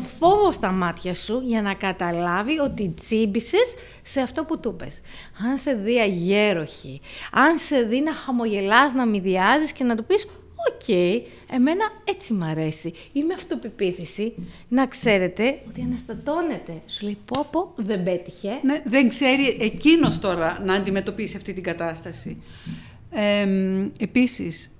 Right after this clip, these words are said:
Speaker 2: φρόντισε να έχεις ένα υγιές πλαίσιο στήριξης, να έχεις τους φίλους σου, τους ανθρώπους με τους οποίους νιώθεις καλά,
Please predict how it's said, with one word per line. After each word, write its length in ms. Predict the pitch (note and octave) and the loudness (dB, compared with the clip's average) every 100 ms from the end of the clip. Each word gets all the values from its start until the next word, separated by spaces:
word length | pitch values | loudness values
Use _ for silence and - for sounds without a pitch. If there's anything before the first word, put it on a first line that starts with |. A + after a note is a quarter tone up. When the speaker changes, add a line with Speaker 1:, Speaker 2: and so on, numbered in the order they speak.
| - | -8
Speaker 2:
φρόντισε 380 | - B3+ B3 | 0 0 0
να 200 | A3 G#3 | 0 2
έχεις 360 | A3 A#3+ B3 - - | 2 0 -4 -6 -6
ένα 600 | A#3 G3+ G#3+ A3+ A#3+ B3 | 2 4 4 2 2 0
υγιές 520 | A3 F#3 F3+ G#3 A3+ | -2 -2 0 0 0
πλαίσιο 380 | - A3 A3+ B3+ | -2 -2 -2 -2
στήριξης, 520 | - - A#3 G3 - | -6 -6 -6 -6 -10
να 80 | G3 | -8
έχεις 160 | A#3 - | -8 -8
τους 180 | A#3+ - | -12 -8
φίλους 320 | B3 A#3+ F#3 | -6 -4 -6
σου, 140 | - - - - | -8 -16 -20 -18
τους 180 | - F#3+ | -12 -8
ανθρώπους 460 | G3 F3+ A#3+ C4 B3 | -6 -4 -6 -4 -4
με 120 | A#3 | -6
τους 160 | - | -6
οποίους 460 | G#3 F#3+ A3+ B3 - | -8 -6 -4 -6 -6
νιώθεις 440 | A#3 A3+ A#3+ A#3 | -4 -2 -4 -6
καλά, 400 | - F#3 F#3+ G#3 | -4 -2 0 -2